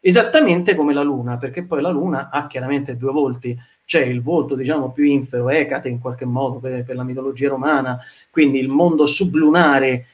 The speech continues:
il mondo della nascita e della morte, il mondo del divenire, il mondo quindi anche della dissoluzione, ma c'è anche l'altro volto della luna,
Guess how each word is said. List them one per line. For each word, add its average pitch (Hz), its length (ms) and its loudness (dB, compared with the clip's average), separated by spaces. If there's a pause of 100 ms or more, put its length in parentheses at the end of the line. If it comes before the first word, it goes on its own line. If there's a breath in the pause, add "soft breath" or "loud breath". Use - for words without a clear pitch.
il 135 160 -4
mondo 170 400 4
della 156 200 2
nascita 165 420 0
e - 20 2
della 156 180 2
morte, 156 400 2
il 135 80 -2
mondo 160 240 0
del 151 160 0
divenire, 156 540 0
il 135 80 -8
mondo 165 300 -2
quindi 156 260 -4
anche 170 240 -2
della 139 180 -2
dissoluzione, 139 960 -4 (340 soft breath)
ma 190 160 2
c'è 214 200 4
anche 170 260 2
l'altro 156 420 2
volto 143 300 -2
della 143 160 -2
luna, 131 440 -4